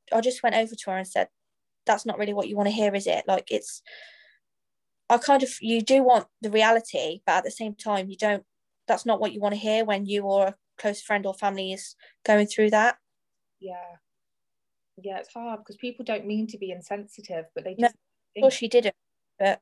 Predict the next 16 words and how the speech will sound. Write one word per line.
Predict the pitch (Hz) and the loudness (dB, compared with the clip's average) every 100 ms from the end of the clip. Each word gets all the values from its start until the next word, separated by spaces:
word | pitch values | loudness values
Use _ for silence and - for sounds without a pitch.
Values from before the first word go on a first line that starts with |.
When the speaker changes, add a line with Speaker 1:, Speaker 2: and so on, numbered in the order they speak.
| - | -4
Speaker 1:
it's | 202 - | -6 -6
just | - 202 - - - _ _ _ _ _ - - - _ _ 190 | -6 -6 -6 -10 -14 _ _ _ _ _ -20 -20 -20 _ _ -20
Speaker 2:
Yeah. | 190 175 175 175 180 _ _ | -20 -20 -20 _ _ _ _
Speaker 1:
not | 202 190 | -2 0
nice | 196 196 - | 0 -2 -2
to | 202 | 0
hear. | 202 190 196 - _ _ _ _ | 4 4 4 -2 _ _ _ _
But | - | 2
I | 208 | 4
do | 208 233 | 4 0
feel | - 208 190 185 - | 2 4 4 2 0
a | |
bit | 190 - _ _ _ - _ _ _ _ _ _ _ _ _ _ - | 0 -2 _ _ _ -20 _ _ _ _ _ _ _ _ _ _ -6
of | 208 | -6
a | 196 | -6
fraud | - 196 185 196 220 | 0 4 8 8 6